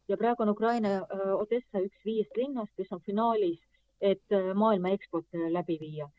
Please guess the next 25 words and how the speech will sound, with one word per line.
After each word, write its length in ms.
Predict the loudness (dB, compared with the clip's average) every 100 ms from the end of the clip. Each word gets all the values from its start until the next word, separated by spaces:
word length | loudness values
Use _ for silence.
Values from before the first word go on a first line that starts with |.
| _ _ _
Ja 80 | 0 2
seda 180 | 2 2
ennustatakse, 600 | 0 -2 -6 -8 -6 -2
et 40 |
kui 140 | 0 2
sellised 400 | 2 2 -2 -4
sündmused 400 | -4 -4 -4 -6
näiteks 320 | -6 -10 -10
Ukrainas 380 | -6 -6 -6 -4
to-, 160 | -2
äh, 300 | 0 0 0 0
toimuvad, 480 | 0 0 -2 -6 -8 _ _ _ _ -8
siis 160 | -8 -4
see 80 |
on 80 | -4 2
tohutu 420 | 2 2 0 0
infrastruktuuri 720 | 0 -4 -8 -4 2 4 4
ülesehitamine 720 | 2 -2 -6 -6 -6 -4 0
erinevate 400 | 0 0 -2 -4
vahenditega 580 | -4 -4 -6 -8 -6 -6 -8 _ _ _
ja 160 | 2 2
see 140 | 2
on 80 | 0 0
ikkagi 260 | 0 0
nagu 240 | 0 0